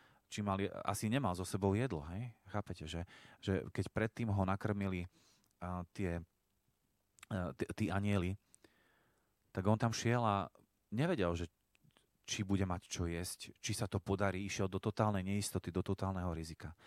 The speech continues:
A nemusel. Mohol sa obrátiť a povedať, alebo skrátka, že, že idem do nejakej cudzej krajiny, pôjdem do vyhnanstva, tam budem nejak, nejak žiť, sa snažiť prežiť, keď to tu teraz celé nemá zmysel, a on to neurobil.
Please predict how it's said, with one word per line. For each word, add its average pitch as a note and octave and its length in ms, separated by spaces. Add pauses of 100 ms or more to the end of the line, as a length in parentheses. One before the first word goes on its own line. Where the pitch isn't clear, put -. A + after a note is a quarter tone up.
(120)
A - 80
nemusel. F2+ 480 (320)
Mohol G2+ 160
sa F2+ 160
obrátiť F#2 320
a - 80
povedať, E2+ 400 (320)
alebo F2 160
skrátka, F#2+ 400
že, F2+ 160
že F#2 160
idem G#2+ 240
do F#2+ 80
nejakej G2 320
cudzej A2+ 240
krajiny, G#2 400
pôjdem F#2 240
do F#2 160
vyhnanstva, F2+ 560 (320)
tam G2 240
budem F#2 240 (160)
nejak, E2 400
nejak E2+ 160
žiť, F2 160
sa F2+ 80
snažiť E2+ 320
prežiť, E2 400 (640)
keď G#2 80
to - 80
tu - 160
teraz F2 240
celé F2+ 240
nemá F2+ 160
zmysel, F2+ 400
a D#2 80
on F#2+ 80
to G2 80
neurobil. D#2+ 480